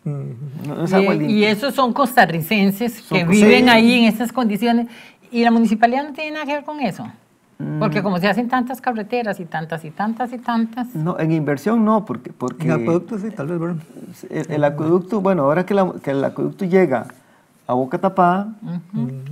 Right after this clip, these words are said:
Speaker 2: ya existe la iniciativa y el buen deseo de continuar.
Speaker 3: Ajá.
Speaker 1: Ujú.
Speaker 2: Pero estamos a una distancia más de
Speaker 1: Muy
Speaker 2: casi
Speaker 1: largo.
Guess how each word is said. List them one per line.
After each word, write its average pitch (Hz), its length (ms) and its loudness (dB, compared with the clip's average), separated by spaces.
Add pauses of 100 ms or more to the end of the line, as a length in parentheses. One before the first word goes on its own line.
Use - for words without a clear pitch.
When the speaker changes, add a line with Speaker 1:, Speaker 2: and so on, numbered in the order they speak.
(100)
Speaker 2:
ya 135 280 0
existe 160 300 -8
la 170 120 0
iniciativa 143 600 -2
y 135 40 -4
el 123 60 -4
buen 131 180 -4
deseo 147 360 -4
de 131 80 -4
continuar. 127 540 -8 (320)
Speaker 3:
Ajá. 175 240 -10
Speaker 1:
Ujú. 139 200 -6 (100)
Speaker 2:
Pero 135 640 -2 (280)
estamos 151 480 -10
a 165 60 -4
una 147 160 -4
distancia 165 1040 -4 (440)
más 147 220 -6
de 175 100 -2
Speaker 1:
Muy 170 100 -4
Speaker 2:
casi 165 180 -2
Speaker 1:
largo. 190 120 -4